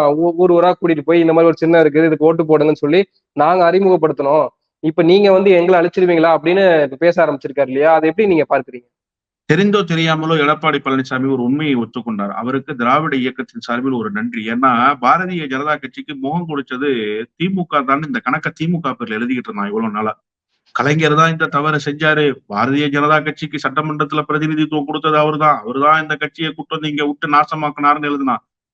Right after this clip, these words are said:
Speaker 2: பெரிய கும்பிடு எடப்பாடி பழனிசாமிக்கு. உண்மையை சொல்லிட்டாரு எடப்பாடி பழனிசாமி. அந்த அம்மா தான்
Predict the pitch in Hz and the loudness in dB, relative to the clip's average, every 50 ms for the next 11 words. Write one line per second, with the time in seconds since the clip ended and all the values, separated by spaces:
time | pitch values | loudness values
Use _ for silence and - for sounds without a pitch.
0 | _ _ - 143 151 196 208 214 202 202 175 170 170 180 180 170 143 135 139 143 | _ _ -4 0 0 2 2 2 0 0 -4 -4 -2 -2 -2 -2 -2 -2 -2 -2
1 | 139 147 143 135 131 - 127 123 127 120 - 123 120 120 113 - 123 127 143 165 | -2 -2 -4 -4 -4 -8 -8 -8 -8 -6 -6 -6 -6 -6 -8 -8 -6 -6 -4 -2
2 | 180 196 196 185 165 - - 135 135 135 135 123 113 113 123 131 127 135 127 120 | -2 -2 0 -2 -2 -4 -4 -6 -4 -4 -4 -4 -2 -2 -2 -4 -4 -4 -6 -6
3 | 113 - 120 117 113 107 - 117 113 117 117 117 113 110 113 131 143 151 151 147 | -6 -8 -6 -6 -6 -6 -8 -6 -6 -4 -4 -4 -4 -4 -4 -2 0 0 2 4
4 | 151 170 202 240 | 4 2 2 2